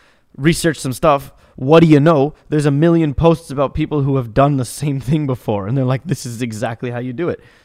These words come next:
So what I do, I read, I read a bunch of posts, I watched some videos, got to gathered all the information, and then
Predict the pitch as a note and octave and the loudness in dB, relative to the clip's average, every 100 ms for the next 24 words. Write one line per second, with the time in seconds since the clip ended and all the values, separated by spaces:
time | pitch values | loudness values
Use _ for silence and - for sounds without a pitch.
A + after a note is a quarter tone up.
0 | _ - A#2+ C3 - B2 A2+ A2+ C3 A2+ | _ -4 -2 -4 -4 -2 0 0 -2 -4
1 | G#2+ A2+ - G#2 A2 A2+ A2 A2 A2+ A#2 | -6 -8 -8 -8 -6 -4 -6 -8 -6 -4
2 | A#2+ - G#2 G#2 - G#2+ G#2 A2 A2 C#3+ | -4 -6 -8 -8 -8 -10 -8 -6 -6 -8
3 | _ _ _ _ _ _ C3+ A2+ - A2 | _ _ _ _ _ _ -4 -4 -6 -6
4 | G#2+ G#2+ A#2 A2 G#2+ G2+ G2+ G2+ G2+ - | -4 -4 -6 -6 -6 -8 -8 -10 -10 -10
5 | B2+ A2 G2+ F#2+ | -8 -6 -8 -10